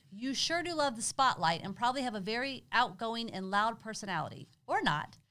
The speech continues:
That's just a stereotype, of course. "Participation in theater is something that to be very proud of.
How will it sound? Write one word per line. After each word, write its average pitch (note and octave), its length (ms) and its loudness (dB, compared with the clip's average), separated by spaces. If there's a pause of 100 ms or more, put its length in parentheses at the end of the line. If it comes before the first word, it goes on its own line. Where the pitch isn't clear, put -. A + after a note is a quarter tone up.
(180)
That's E4 180 4
just D#4 160 -2
a C#4 40 -2
stereotype, G3+ 540 2
of E3 100 -6
course. E3 380 -8 (400)
"Participation D#4+ 640 -2
in C4 80 -4
theater C4 300 -2
is G#3 120 -2
something A3+ 300 -2
that F#3+ 140 -8
to G#3 120 -8
be G3 220 -10
very G#3 200 -4
proud F3 300 -2
of. - 140 -10